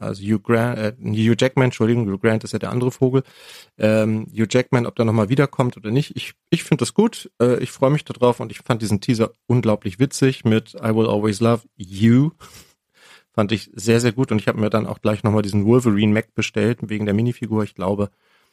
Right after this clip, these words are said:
es könnte dann nochmal ein gutes Invest sein. Äh, eine Deadpool-Figur habe ich schon, die aus diesem,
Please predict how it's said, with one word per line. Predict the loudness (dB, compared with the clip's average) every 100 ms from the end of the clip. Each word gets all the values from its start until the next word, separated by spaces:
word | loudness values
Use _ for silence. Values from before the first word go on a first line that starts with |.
| _
es | -10 -4
könnte | -2 0
dann | 0 0
nochmal | 2 -2
ein |
gutes | -4 -4 -2
Invest | -2 -2 -2
sein. | 0 2 0 -4 -8
Äh, | -8 -6
eine | -2 0
Deadpool-Figur | 0 0 0 0 0 0 2
habe | 0
ich | 0
schon, | 2 4 2 -2 _ _ _ _ _ _ _ _ _ _ -4
die | 0 0
aus | -2 -6 -8
diesem, | -2 0 2 0